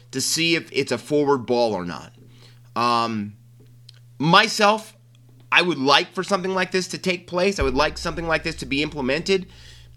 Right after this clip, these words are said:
But one of the beautiful things about the game of rugby league and Aussie rules football is it's free flow,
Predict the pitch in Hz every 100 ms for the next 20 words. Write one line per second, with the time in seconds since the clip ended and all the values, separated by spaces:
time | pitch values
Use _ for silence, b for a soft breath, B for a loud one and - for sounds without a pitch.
0 | - 139 180 165 226 254 196 190 175 170
1 | 160 147 135 123 120 127 110 120 110 107
2 | 107 110 117 185 240 233 - - 143 131
3 | 117 113 101 110 123 123 135 135 b b
4 | b - - 180 180 170 - - _ -
5 | 165 165 - 175 190 185 - 156 151 101
6 | -